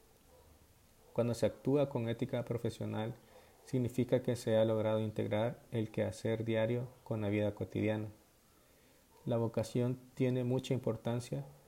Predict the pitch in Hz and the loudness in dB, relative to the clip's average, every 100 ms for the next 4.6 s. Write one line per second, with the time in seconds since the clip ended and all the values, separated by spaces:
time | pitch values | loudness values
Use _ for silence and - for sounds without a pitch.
0 | - - - 127 117 - 113 117 110 117 | -20 -20 0 2 2 0 -2 0 0 0
1 | 123 123 - 120 113 110 107 104 107 101 | 0 0 0 -2 -2 -2 -2 -2 0 0
2 | 98 101 101 - - - - - - - | 0 0 -2 -6 -18 -20 -20 -20 -20 -20
3 | _ - - - - - - - - 123 | _ -20 -20 -20 -20 -20 -20 -8 0 2
4 | 113 110 131 123 131 | 2 0 0 0 0